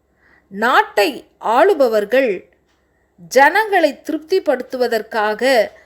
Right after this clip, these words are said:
தவறான காரியங்களை செய்வது எத்தனை வேதனைக்குரியது!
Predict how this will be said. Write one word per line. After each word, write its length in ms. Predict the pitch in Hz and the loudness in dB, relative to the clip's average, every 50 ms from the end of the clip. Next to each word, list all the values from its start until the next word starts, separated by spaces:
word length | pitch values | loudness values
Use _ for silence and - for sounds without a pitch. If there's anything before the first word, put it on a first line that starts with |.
| _ _ _ _ _ _ _ - | _ _ _ _ _ _ _ -4
தவறான 640 | 220 220 214 220 233 240 262 285 330 392 415 392 - | -4 -2 -2 0 0 0 2 2 2 2 0 0 -2
காரியங்களை 640 | - 269 240 233 254 277 285 269 254 247 233 220 214 - | -2 -2 0 0 0 0 -2 -4 -4 -4 -4 -4 -4 -4
செய்வது 760 | - 233 233 254 262 233 240 220 202 254 254 220 190 - - _ _ _ _ _ _ _ _ - | -4 -4 -2 -2 -2 -4 -4 -4 -2 -2 -2 -2 -2 -4 -8 _ _ _ _ _ _ _ _ -6
எத்தனை 580 | 175 202 233 240 - - - 466 466 480 453 | -2 -2 -2 -2 -2 -2 0 0 2 2 2
வேதனைக்குரியது! 1120 | 330 339 330 339 330 349 339 339 330 - 302 302 294 285 285 277 262 269 269 269 277 - | 4 4 4 4 4 2 -2 -4 -6 -6 -6 -6 -4 -4 -4 -4 -2 -2 -4 -4 -6 -8